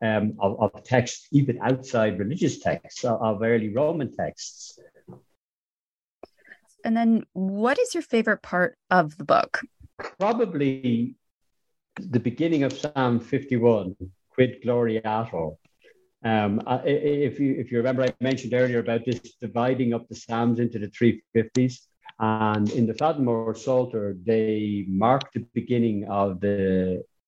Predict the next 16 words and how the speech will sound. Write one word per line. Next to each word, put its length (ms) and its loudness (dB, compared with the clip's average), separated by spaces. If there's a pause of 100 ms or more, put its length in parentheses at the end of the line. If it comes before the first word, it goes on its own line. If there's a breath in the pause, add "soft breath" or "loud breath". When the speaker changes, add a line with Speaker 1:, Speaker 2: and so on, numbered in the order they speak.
(540)
Speaker 1:
each 200 2
of 60 0
the 60 -4
fifties 640 0 (340 loud breath)
by 140 2
using 560 0
a 60 -4
decorated 680 -2
letter. 360 4 (1400 loud breath)
Otherwise, 880 0 (100)
the, 160 0 (140)
the 80 0
Faddan 240 0
More 160 0
Psalter 400 0
is 180 -6